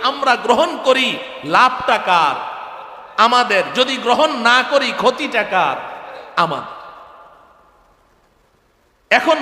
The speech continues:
প্রশ্ন হলো, আল্লাহ পাকের দেয়া ওই হেদায়েত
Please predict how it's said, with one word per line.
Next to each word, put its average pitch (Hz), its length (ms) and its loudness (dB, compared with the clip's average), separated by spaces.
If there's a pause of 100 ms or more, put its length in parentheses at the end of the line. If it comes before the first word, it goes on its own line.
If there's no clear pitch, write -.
প্রশ্ন - 360 2
হলো, 247 320 2 (540)
আল্লাহ 226 380 0 (100)
পাকের 277 380 2
দেয়া 214 360 2
ওই 214 160 -2
হেদায়েত 214 500 2